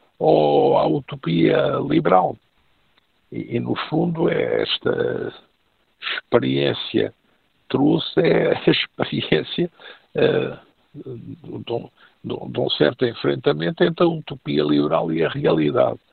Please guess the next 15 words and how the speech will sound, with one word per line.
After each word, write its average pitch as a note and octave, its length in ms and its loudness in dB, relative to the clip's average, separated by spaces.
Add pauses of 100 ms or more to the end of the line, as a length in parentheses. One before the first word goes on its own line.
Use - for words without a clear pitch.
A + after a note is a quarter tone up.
A C3+ 100 2
utopia G2+ 720 4
liberal. - 440 -6 (560)
Eh, A2 320 0
não A#3+ 220 -2
quer A#2 240 2
dizer A#2+ 260 2
que - 120 -6
há G#2 120 0
muita A2 260 -8
gente B2 300 -2
que - 80 -20
está A2+ 200 0
a A2+ 60 -8
dizer, B2 360 4